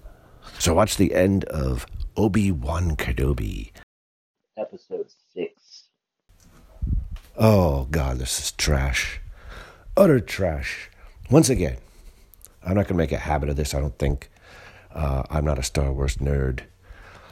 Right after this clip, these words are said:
Speaker 1: And I know why I'm not a Star Wars nerd. This reminds me, this and the reactions of people who like this remind me why I'm not a Star Wars nerd, because it was fucking terrible.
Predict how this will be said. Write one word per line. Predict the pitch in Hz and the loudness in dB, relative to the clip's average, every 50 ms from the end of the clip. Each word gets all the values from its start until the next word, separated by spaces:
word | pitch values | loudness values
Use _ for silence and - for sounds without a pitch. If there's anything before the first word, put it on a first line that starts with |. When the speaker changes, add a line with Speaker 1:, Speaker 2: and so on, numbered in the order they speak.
| - - - - | -20 -20 -14 -4
Speaker 1:
And | - 90 | 0 4
I | 90 92 | 4 6
know | 98 98 92 | 6 6 6
why | 92 113 131 139 127 104 | 8 10 10 10 8 8
I'm | 95 87 | 6 4
not | 80 78 73 | 2 2 2
a | 73 | 0
Star | - - 76 69 | 0 0 0 0
Wars | 67 67 69 69 | 0 0 -2 -2
nerd. | 69 78 78 78 | 0 0 2 4
This | 82 110 107 - | 4 4 4 4
reminds | 110 107 98 101 107 110 107 107 87 80 | 2 4 6 8 8 8 8 6 4 2
me, | 78 78 73 65 64 62 - | 0 0 0 0 -2 0 2
this | - 107 113 120 - - | 4 6 6 4 2 2
and | - - 98 | 2 2 2
the | 90 87 | 4 2
reactions | 78 85 85 87 92 92 - - 82 73 | 2 4 4 4 2 2 0 -2 -2 -2
of | 69 - | -2 0
people | 90 87 - 82 | -2 -2 0 0
who | 80 78 | 0 2
like | 69 76 104 107 - - | 4 4 4 4 2 0
this | - 71 67 - | -4 -4 -4 -4
remind | 64 65 67 69 69 69 | -4 -4 -2 -2 -2 -2
me | 67 | -2
why | 64 65 71 76 76 | 0 0 2 2 2
I'm | 67 64 | 0 -2
not | 65 62 - - | -4 -4 -4 -4
a | |
Star | - - 65 67 65 | -4 -4 -4 -4 -4
Wars | 58 58 57 57 - | -4 -6 -8 -8 -8
nerd, | 64 62 58 57 | -8 -8 -8 -8
because | 58 - - 69 64 | -10 -8 -8 -8 -6
it | 71 | -8
was | 92 | -8
fucking | - - - - - - 58 58 | -6 -4 -4 -4 -2 -4 -8 2
terrible. | - - - - - - 120 - - - | 4 4 4 4 2 -6 -10 -12 -14 -16